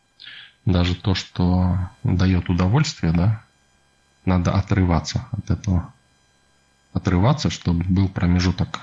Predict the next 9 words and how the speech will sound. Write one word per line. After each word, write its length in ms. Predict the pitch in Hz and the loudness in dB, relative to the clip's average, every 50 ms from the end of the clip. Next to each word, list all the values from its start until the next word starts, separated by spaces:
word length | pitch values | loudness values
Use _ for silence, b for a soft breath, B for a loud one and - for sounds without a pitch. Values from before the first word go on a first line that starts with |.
| - _ - | -14 _ -6
вот 180 | 95 90 - 92 | -6 -4 -2 -4
этот. 160 | - - - - - - - - _ _ _ _ _ _ | -6 -6 -10 -16 -20 -20 -20 -20 _ _ _ _ _ _
То 80 | - 90 | -4 -4
есть, 160 | 85 - - | -2 0 0
если 300 | 101 92 - - 92 87 | 0 0 0 0 0 2
в 100 | 87 95 | 2 2
этом 280 | 98 92 - 87 90 | 0 0 0 2 2
нет 180 | 90 87 87 - | 2 2 2 0
развития, 720 | 87 85 87 90 95 127 175 - - - 87 85 82 | 0 0 0 2 2 2 2 0 0 0 -2 -2 -2